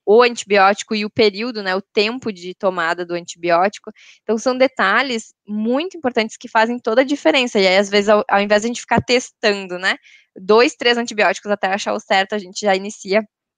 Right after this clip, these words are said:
com o esquema adequado e resolve aquele problema. Então,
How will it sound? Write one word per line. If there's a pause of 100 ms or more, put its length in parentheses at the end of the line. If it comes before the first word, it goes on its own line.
(280)
com
o
esquema
adequado
e
resolve (340)
aquele
problema.
Então,